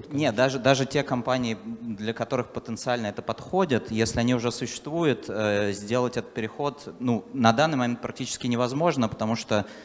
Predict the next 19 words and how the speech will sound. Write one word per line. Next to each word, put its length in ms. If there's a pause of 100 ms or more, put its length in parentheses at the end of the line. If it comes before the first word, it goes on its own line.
все 240
люди 220
в 60
компании 440
должны 340
верить 460
в 60
это, 200
в 40
веб 160 (100)
три, 240
да, 140
они 160
должны 260
понимать, 480
у 40
них 180
должен 240
быть 180